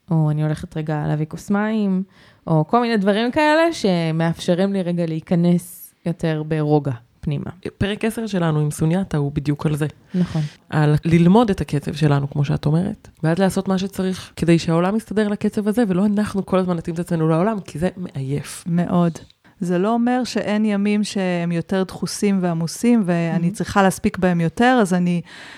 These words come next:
Speaker 3: אני אעשה את זה. זאת אומרת, אני אתאים את עצמי לקצב היותר אינטנסיבי, אבל אני לא רוצה שכל השבוע שלי ייראה ככה.
Speaker 1: כן, אני ממש הרגשתי את זה. כשיש לי שבועות, אה, שלמים שאני בנסיעות ופגישות ועבודות, יש שבועות כאלה מאוד מאוד עמוסים.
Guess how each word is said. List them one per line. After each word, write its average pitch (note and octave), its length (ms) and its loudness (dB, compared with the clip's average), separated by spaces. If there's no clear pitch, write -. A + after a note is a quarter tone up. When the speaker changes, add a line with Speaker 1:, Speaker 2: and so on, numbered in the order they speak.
Speaker 3:
אני E3+ 300 2
אעשה A#3+ 360 2
את F3+ 120 0
זה. D#3+ 100 -8
זאת - 0 -
אומרת, E3 240 -4
אני E3 160 0
אתאים G3+ 260 2
את G3+ 100 0
עצמי F3+ 260 -2
לקצב F3+ 420 0
היותר F3 300 0
אינטנסיבי, B3 840 0
אבל F3 160 4
אני F#3 100 4
לא A3+ 80 6
רוצה B3 180 2
שכל G#3 340 2
השבוע F#3+ 360 2
שלי E3+ 220 -2
ייראה E3 300 -2
ככה. D#3+ 380 -6
Speaker 1:
כן, F#3+ 260 2
אני F#3 140 4
ממש F#3+ 240 4
הרגשתי F3 380 0
את D3+ 80 -2
זה. D3 180 0
כשיש F3 240 -2
לי F#3+ 60 -2
שבועות, E3 440 -4
אה, F3 140 0
שלמים E3 340 -4
שאני D3+ 500 -4
בנסיעות E3+ 880 0
ופגישות D#3+ 680 -2
ועבודות, D#3 760 -4
יש G3 160 -2
שבועות E3+ 340 0
כאלה D#3 260 0
מאוד D#3+ 260 2
מאוד E3 200 0
עמוסים. G#3+ 460 -4